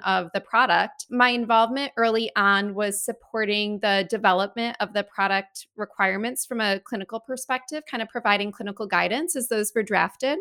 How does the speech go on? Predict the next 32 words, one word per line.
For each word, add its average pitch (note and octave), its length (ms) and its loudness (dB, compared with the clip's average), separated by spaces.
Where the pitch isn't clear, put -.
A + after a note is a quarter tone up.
I A#3 140 4
helped A#3 440 -2
with A3+ 200 2
the A3+ 220 -2
user G#3+ 340 -2
experience A#3 520 -4
design G#3 520 0
and, A3 260 -4
and A3+ 140 -6
research A#3+ 420 -2
from B3 120 -4
a B3 60 -4
clinical B3 360 -6
perspective B3 580 0
as A3+ 220 -2
well, G3+ 400 4
helping B3+ 400 -2
to A#3 300 -4
develop G3 440 2
training A#3 360 -6
for A#3 120 -4
some A3 220 -4
of G#3 100 -6
our F#3+ 380 2
users A#3+ 580 0
who A#3+ 200 -6
were A3 160 0
involved G3 580 2
in F#3+ 420 -4
user G#3+ 560 0
experience G3 760 -2
and F#3+ 300 -2